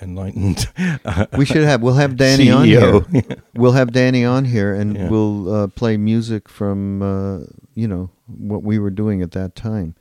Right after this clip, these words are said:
Speaker 1: Yeah.
Speaker 2: Um, so, okay. Do you have anything else you wanna talk?
Speaker 1: Um,
Speaker 2: Uh,
Speaker 1: well, uh, yes, I have to get these words in for your wife, Sarah.
Speaker 2: Oh,
Speaker 1: So,
Speaker 2: no,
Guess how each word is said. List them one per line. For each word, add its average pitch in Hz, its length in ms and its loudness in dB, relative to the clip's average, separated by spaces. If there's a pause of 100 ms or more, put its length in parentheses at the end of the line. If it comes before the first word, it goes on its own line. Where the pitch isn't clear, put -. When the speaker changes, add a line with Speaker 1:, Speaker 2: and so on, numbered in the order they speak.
Speaker 1:
Yeah. 92 160 -12 (420)
Speaker 2:
Um, 87 600 -10
so, 98 400 -10 (800)
okay. 85 380 -8 (100)
Do 139 100 -2
you - 20 4
have 156 120 -2
anything 143 280 -2
else 135 220 -6
you 127 80 -10
wanna 123 180 -6
talk? 123 220 -10 (240)
Speaker 1:
Um, 101 360 -4 (120)
Speaker 2:
Uh, 120 60 -6
Speaker 1:
well, 120 300 -4 (320)
uh, 117 120 -10
yes, 113 380 -4 (240)
I 107 120 -8
have 117 200 -4
to - 80 -12
get 110 220 -4
these 101 200 -6
words 104 360 -4
in 92 160 -6
for - 200 -14
your 85 140 -8
wife, 90 300 -12
Sarah. 87 260 -14
Speaker 2:
Oh, 131 120 4
Speaker 1:
So, 127 40 4
Speaker 2:
no, 107 200 2